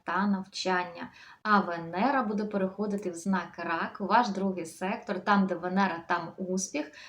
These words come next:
тож можуть бути і сприятливі можливості для нових знайомств, для приходу клієнтів, для, е, приємного спілкування, отримання гарних звісток, подарунків, е, та компліментів.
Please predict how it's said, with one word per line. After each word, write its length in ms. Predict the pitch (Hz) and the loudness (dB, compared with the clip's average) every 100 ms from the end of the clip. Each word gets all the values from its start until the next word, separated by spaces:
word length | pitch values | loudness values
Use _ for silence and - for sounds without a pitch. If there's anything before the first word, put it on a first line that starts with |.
| - | -12
тож 360 | - 214 196 - - - | 0 4 4 0 -14 -2
можуть 500 | 196 208 269 294 240 | 4 6 6 2 -2
бути 400 | 196 220 240 262 | -2 -2 4 4
і 360 | 254 - 202 214 214 - _ _ _ _ _ | 4 2 0 0 -4 -8 _ _ _ _ _
сприятливі 600 | - 214 214 190 175 190 | -6 0 2 2 2 2
можливості 580 | 190 190 240 262 - 196 | 2 2 0 0 -2 -2
для 140 | 185 | 0
нових 260 | 208 220 233 | 0 0 -2
знайомств, 680 | 233 220 170 165 - - | -2 0 -2 -4 -12 -4
для 220 | 196 180 196 | -2 0 0
приходу 420 | 202 202 226 233 | -2 -2 -2 -2
клієнтів, 640 | 220 202 180 170 - 160 - - - | -2 -2 -2 -4 -10 -12 -12 -18 -8
для, 600 | 196 190 190 190 214 240 - - - | 0 0 2 2 2 0 -4 -16 -6
е, 140 | 190 185 | -2 0
приємного 460 | 220 220 247 240 240 | 2 4 4 4 2
спілкування, 720 | - 214 233 208 190 180 170 | -2 -6 -4 0 0 0 -4
отримання 420 | 202 220 226 220 | -6 -4 -2 0
гарних 360 | 208 226 220 226 | 0 0 0 -2
звісток, 500 | 190 190 185 - - | 0 0 0 -4 -10
подарунків, 680 | - 208 214 180 165 - 220 | -2 2 2 0 -4 -10 -10
е, 760 | 233 - - - - 190 175 175 | -10 -18 -20 -20 -6 -2 -2 0
та 280 | 202 240 220 | 0 0 0
компліментів. 800 | 208 202 202 190 175 165 - 247 | 2 2 4 -2 -2 -8 -14 -14